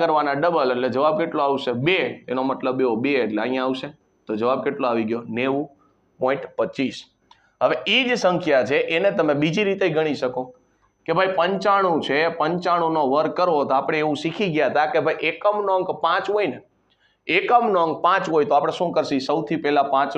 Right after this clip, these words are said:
નો વર્ગ કરશી, એટલે કેટલો થાય? પચીસ. નવ પછીની સંખ્યા કોણ આવે? તો કે દસ. નવ પછીની ડાયરેક્ટ તરત જ જે સંખ્યા આવે ને ઈ લખવાની. તો તરત જ કઈ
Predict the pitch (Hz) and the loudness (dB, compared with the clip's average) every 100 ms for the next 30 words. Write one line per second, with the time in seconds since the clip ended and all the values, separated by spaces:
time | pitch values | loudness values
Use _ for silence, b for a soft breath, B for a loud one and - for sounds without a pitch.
0 | 139 127 135 143 - 135 - 120 117 135 | -2 0 0 -2 -2 -2 -2 -2 -2 -2
1 | 139 127 104 - 180 170 139 - b b | -2 -2 -2 -2 -2 0 -2 -4 b b
2 | b - 113 143 170 170 151 156 151 147 | b -8 0 2 2 -2 -4 -2 -2 -2
3 | 143 139 143 139 143 143 127 110 123 120 | -2 -2 -2 -2 0 0 0 -2 -4 -4
4 | 131 135 113 - - _ _ _ _ _ | 0 0 0 -6 -14 _ _ _ _ _
5 | - 151 240 226 202 202 214 196 135 143 | 0 2 4 4 0 2 2 2 0 2
6 | 208 247 214 147 - 247 262 214 - 233 | 4 4 2 0 0 2 4 2 2 2
7 | 147 117 160 226 202 202 190 190 185 147 | 2 0 2 2 2 -2 0 2 2 0
8 | 139 156 - 104 - _ _ 127 196 226 | -2 -2 -4 -6 -8 _ _ -2 2 2
9 | 226 214 214 226 | 2 0 2 2